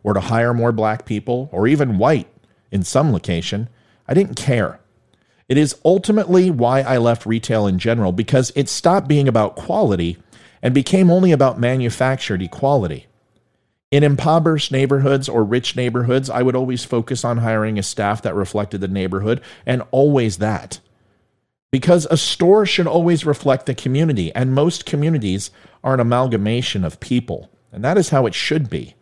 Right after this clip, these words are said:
The moment that substance is replaced with a shopping list of sexes and ethnicity,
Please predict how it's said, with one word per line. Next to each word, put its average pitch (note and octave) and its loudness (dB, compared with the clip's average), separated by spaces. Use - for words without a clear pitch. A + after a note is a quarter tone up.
The C3 2
moment F#3 4
that C#3 2
substance C#3+ -2
is G#2 -4
replaced B2 -2
with A2+ -4
a G2 -4
shopping C3 -2
list F2 -4
of F2 -8
sexes F2 -6
and F#2+ -4
ethnicity, F#2+ -4